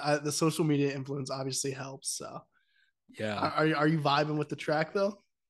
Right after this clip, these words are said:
Speaker 2: I love this track. Like, I don't even know what it is, but it is just
Speaker 1: <laughs>
Speaker 2: great.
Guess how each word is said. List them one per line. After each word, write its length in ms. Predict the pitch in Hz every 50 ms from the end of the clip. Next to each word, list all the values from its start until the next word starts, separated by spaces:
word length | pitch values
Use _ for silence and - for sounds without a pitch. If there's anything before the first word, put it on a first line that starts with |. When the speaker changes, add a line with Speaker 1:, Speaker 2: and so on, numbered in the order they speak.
| -
Speaker 2:
I 240 | - 135 156 156 139
love 680 | 120 110 110 107 110 113 120 127 135 127 127 117 113
this 240 | 113 104 104 107 -
track. 400 | - - - 127 113 110 110 -
Like, 180 | 120 113 113 - _ _ _ _ _ _ -
I 240 | - - 139 151 156
don't 200 | 147 143 139 135
even 260 | 131 120 123 117 113
know 140 | 120 120 123
what 200 | 120 120 123 123
it 160 | 120 120 117
is, 240 | 117 123 127 127 113
but 200 | 107 110 110 117 113
it 80 | 113 127 147 147 131
is 220 | 127 113 107 101
just 280 | - 117 107 98 - - - - - - - -
Speaker 1:
<laughs> 300 | - _ _ _ - 107
Speaker 2:
great. 500 | 104 107 110 110 107 104 95 90 -